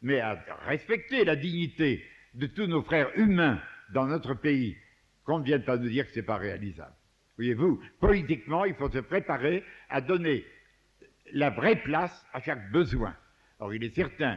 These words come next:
que le premier besoin, c'est d'abord d'avoir fait, d'autant plus que si on mettait en chantier la quantité de logements nécessaires, c'est du, c'est de l'emploi créé,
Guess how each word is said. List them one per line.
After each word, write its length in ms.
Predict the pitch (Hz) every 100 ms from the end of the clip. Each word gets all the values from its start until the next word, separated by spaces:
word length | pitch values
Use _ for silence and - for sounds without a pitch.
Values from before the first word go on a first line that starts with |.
| -
que 40 |
le 140 | 110 98
premier 380 | - 180 160 139
besoin, 520 | 123 104 120 160 202 - - _
c'est 120 | 131
d'abord 520 | 120 135 147 156 180 - -
d'avoir 340 | 117 127 123 -
fait, 200 | 151 -
d'autant 300 | 110 143 139
plus 180 | 127 139
que 260 | 131 123 - - -
si 200 | _ 214
on 180 | 262 160
mettait 320 | 160 170 - 180
en 100 | 139
chantier 640 | 160 151 - 139 120 - - -
la 120 | 131
quantité 560 | - 180 - 185 156 165
de 80 | 147
logements 300 | 143 165 151
nécessaires, 680 | 139 147 131 135 127 82 71 - _ _ _ _ _ _ _ _ _
c'est 240 | 123 202 170
du, 200 | 147 110 - -
c'est 160 | 180
de 100 | 135
l'emploi 500 | 139 233 - 269 254
créé, 440 | - 135 131 127